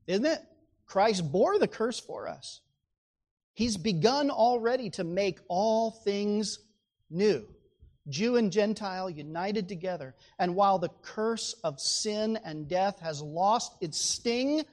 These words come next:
for all of us who are the Lord's,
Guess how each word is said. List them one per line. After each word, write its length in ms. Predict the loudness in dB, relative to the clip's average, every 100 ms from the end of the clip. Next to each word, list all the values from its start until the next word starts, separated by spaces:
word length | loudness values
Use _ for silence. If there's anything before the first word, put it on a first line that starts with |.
| _ _ _ _ _
for 260 | 0 0 -2 _ _
all 240 | 6 8 10
of 100 | 6
us 160 | 4
who 120 | 4 2
are 80 |
the 100 | 4
Lord's, 680 | 4 4 4 0 -4 -6 -10